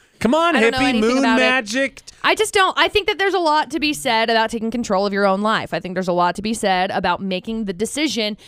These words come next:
Speaker 2: that this is how you wanna be living your life, this way, that way, or the other way.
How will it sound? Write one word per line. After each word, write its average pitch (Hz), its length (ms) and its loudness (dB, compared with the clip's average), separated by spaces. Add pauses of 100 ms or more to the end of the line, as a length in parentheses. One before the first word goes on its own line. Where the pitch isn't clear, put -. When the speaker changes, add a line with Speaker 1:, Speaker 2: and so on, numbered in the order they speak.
(140)
Speaker 2:
that 202 100 -10
this 214 160 -2
is 226 100 -8
how 226 140 -2
you 208 160 -4
wanna 196 180 -2
be 208 140 -4
living 185 300 -4
your 196 100 -4
life, 220 280 0
this 226 320 -4
way, 254 220 -4
that 220 220 0
way, 226 140 -2
or 214 100 -2
the 226 140 -2
other 262 200 2
way. 202 320 0